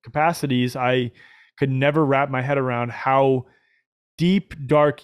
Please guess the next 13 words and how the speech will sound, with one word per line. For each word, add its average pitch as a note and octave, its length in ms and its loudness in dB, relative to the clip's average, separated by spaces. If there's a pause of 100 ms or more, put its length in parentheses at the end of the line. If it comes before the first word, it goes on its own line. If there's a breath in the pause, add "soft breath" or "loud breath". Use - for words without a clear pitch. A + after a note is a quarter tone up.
evil C#3+ 320 -2
could - 260 -10
possibly D#3 800 0
exist A#2+ 680 -8 (380)
with C3+ 260 -2
an - 60 -10
all-loving C3 720 0
creator B2+ 360 -2
that A#2+ 120 -4
has A2+ 100 -8
created A2+ 320 -6
all G#2 140 -6
things. G#2+ 440 -12